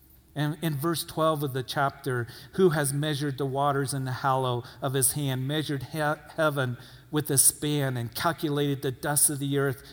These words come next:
in a measure, weighed the, the mountains in scales and the hills in a balance?" And the creator of all the universe measured heaven with the span of his hand.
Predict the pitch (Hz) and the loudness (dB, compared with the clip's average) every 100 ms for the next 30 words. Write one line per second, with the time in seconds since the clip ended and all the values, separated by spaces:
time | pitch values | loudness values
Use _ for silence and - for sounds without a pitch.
0 | - 135 131 131 139 127 117 113 - - | -6 -4 -2 0 0 0 -2 -4 -10 0
1 | 170 185 180 147 156 135 - - 151 156 | 4 6 4 2 0 0 -4 -4 0 2
2 | 180 180 147 147 143 - - 160 156 143 | 0 -2 -4 -2 2 0 0 0 0 0
3 | 131 139 135 131 139 165 160 135 120 - | 0 -2 -2 -4 -2 0 0 -2 -6 -8
4 | - 143 143 135 135 131 127 135 160 - | -10 -4 -4 -2 -2 -2 -6 -12 -14 -12
5 | - - - _ _ _ - _ _ - | -12 -14 -20 _ _ _ -20 _ _ -6
6 | 147 143 - 156 165 165 160 135 151 151 | -4 -2 -2 0 2 2 2 0 2 2
7 | 175 175 196 190 180 143 120 104 104 - | 2 2 4 4 2 0 -4 -6 -8 -12
8 | - - - _ _ _ 135 160 160 175 | -12 -18 -20 _ _ _ -2 0 2 0
9 | 139 - - - - 175 147 113 113 - | -2 -10 -16 -20 0 2 2 -4 -6 -12
10 | - - - - _ _ 139 147 139 - | -20 -20 -20 -20 _ _ -2 0 0 0
11 | 160 165 175 170 143 156 - 151 147 123 | -2 0 0 0 -2 0 0 -2 -4 -4
12 | 113 | -6